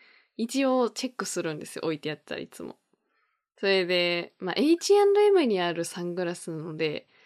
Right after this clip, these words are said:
まあ、ちょっと形が結構奇抜なサングラスが多くてですね。まあ、かけてみるじゃないですか。<laughs> で、全部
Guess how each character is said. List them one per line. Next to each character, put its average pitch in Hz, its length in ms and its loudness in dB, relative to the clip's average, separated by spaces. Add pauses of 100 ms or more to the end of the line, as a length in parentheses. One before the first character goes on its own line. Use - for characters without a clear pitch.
(220)
ま 262 40 0
あ、 - 20 -18
ち 440 120 2
ょ 466 60 6
っ - 60 -20
と 202 100 -2
形 - 640 -4
が 240 160 0 (200)
結 - 180 -4
構 170 160 -8
奇 - 260 -6
抜 202 380 -4
な 202 260 0 (560)
サ - 260 -6
ン 190 100 -2
グ 180 100 -2
ラ 160 100 -6
ス 156 360 -12
が 151 200 -8
多 160 220 -2
く 160 100 -20
て - 160 -10
で - 100 -14
す - 140 -18
ね。 - 200 -20 (680)
ま 247 500 4
あ、 - 80 -10 (560)
か - 180 -6
け 220 160 0
て 220 140 0
み 180 140 4
る 151 120 -4
じ 104 100 -4
ゃ - 20 -4
な 53 80 -8
い - 60 -14
で - 80 -6
す - 120 -10
か。 - 100 -4 (1400)
<laughs> - 1200 -16
で、 175 80 -6
全 226 440 2
部 185 240 -2